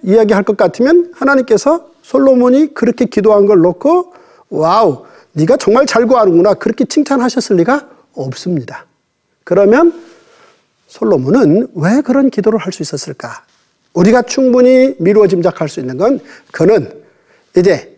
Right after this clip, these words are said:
한 다섯 살쯤부터, 즉 자기 뜻이 관철되기, 관철시키려고 하는 그런 다섯 살 나이 무렵부터 한 십오 년 정도, 스무 살까지 자기 아버지의 기도하는 법,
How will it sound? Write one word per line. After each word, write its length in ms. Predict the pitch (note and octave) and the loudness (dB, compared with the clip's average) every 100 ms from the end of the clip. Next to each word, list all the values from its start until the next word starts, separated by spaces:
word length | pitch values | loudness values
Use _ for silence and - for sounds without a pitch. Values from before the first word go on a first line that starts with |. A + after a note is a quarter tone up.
| _ - | _ -12
한 160 | G3 | -12
다섯 340 | - C#3 - F3+ | -10 -6 -2 -2
살쯤부터, 1040 | G#3+ G#3 G#3 A#3+ G3+ D3+ - C#3+ D3 C#3 - _ _ _ _ - | 0 0 0 0 0 -2 -4 -4 -4 -4 -10 _ _ _ _ -6
즉 180 | G3 - | -6 -4
자기 320 | - C#3+ G#3+ - - | -6 -2 -2 -4 -4
뜻이 640 | D#4+ D#4+ - C#4+ D4 D4 _ _ _ _ _ _ _ - | -2 0 2 2 2 0 _ _ _ _ _ _ _ -4
관철되기, 840 | F3 - G#3 F#3 G3 G#3 G#3 - | -4 2 2 2 2 2 0 -4
관철시키려고 720 | - F#3+ A3+ A3 - A3+ G3 | -6 -2 0 -2 0 0 2
하는 140 | G3+ G#3 | 2 0
그런 300 | G3+ C4 C4+ | 0 0 -2
다섯 320 | - C#3+ A3 | -6 -6 -6
살 280 | - A#3+ A#3 | -2 0 2
나이 280 | G3 G#3 G#3+ | 2 2 0
무렵부터 760 | D#3+ F#3+ F#3+ F3 - A3 A#3+ B3+ | 0 -2 -4 -10 -10 -8 -8 -10
한 160 | - G3+ | -12 -12
십오 380 | - A#3 A#3 A#3+ | -8 -2 0 2
년 220 | A3+ F3+ | 2 0
정도, 340 | D3 C3+ C3+ | -2 -4 -8
스무 220 | B2 A3 A3 | -8 -4 -2
살까지 800 | D#3 B2 B2 - E3+ B2+ F#3+ - _ _ - - - | -4 -8 -14 -8 -8 -6 -10 -10 _ _ -20 -20 -10
자기 260 | E3 D#3+ | -4 -2
아버지의 640 | E3 E3+ G3+ G3 G#3+ G#3 - | 0 2 2 4 4 2 2
기도하는 500 | F3+ G3+ F#3+ F#3+ F#3 | 0 2 2 2 2
법, 400 | F#3 F#3 - | 2 0 -4